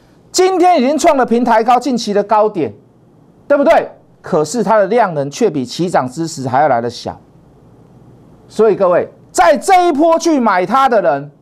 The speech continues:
去跟单的人，在这一波被洗下车，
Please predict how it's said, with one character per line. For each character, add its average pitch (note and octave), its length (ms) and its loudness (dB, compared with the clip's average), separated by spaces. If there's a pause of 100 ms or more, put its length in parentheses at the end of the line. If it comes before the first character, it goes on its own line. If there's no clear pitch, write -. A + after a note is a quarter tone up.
(500)
去 E4+ 240 0
跟 D#4+ 320 0
单 D#4 220 2
的 A#3+ 120 2
人， C#3+ 300 0 (800)
在 A3+ 220 0
这 A3+ 160 0
一 A3 100 0
波 G3+ 180 0
被 G3 140 -2
洗 B2 220 -12
下 C#3 200 0
车， C3 320 -6